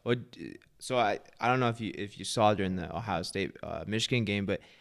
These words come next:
they showed the numbers that J K Dobbins had against the top three defenses in rushing, if not the top defenses. And he just blows them out of the water. So, I mean, even if Justin Fields has an all right day, J K Dobbins is gonna dominate that,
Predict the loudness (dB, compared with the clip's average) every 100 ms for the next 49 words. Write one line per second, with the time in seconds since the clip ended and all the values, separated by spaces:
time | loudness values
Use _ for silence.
0 | _ -2 0 4 4 4 6 4 6 6
1 | 4 2 4 4 2 2 2 0 -2 -2
2 | -2 -4 -8 -6 -4 -2 -4 -8 -4 -4
3 | -4 -4 -2 -2 -2 -4 -6 -6 -6 -8
4 | -8 -4 -4 -2 -4 -6 -6 -8 -6 -6
5 | -6 -6 -2 0 0 0 0 2 2 0
6 | -8 _ _ _ _ _ _ -8 -4 0
7 | 0 0 -2 -2 0 0 -2 -2 -2 0
8 | 2 2 0 6 6 6 6 6 4 4
9 | 2 2 2 2 2 -2 2 2 4 2
10 | 0 2 4 2 0 _ _ _ _ _
11 | _ 0 0 2 2 2 2 -2 -4 -4
12 | -6 -6 -8 -8 -8